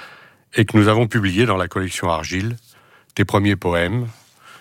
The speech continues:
traduits par Philippe Denis et illustrés par Riopel.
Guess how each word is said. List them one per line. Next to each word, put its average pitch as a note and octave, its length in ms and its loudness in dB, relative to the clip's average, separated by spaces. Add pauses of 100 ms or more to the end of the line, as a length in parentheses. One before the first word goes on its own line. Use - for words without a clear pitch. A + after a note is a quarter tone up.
(180)
traduits G#2+ 320 -2
par - 180 -4
Philippe F#2 320 -2
Denis F2+ 340 2
et F#2 100 4
illustrés E2+ 420 -2
par D#2+ 160 -2
Riopel. D2+ 640 -6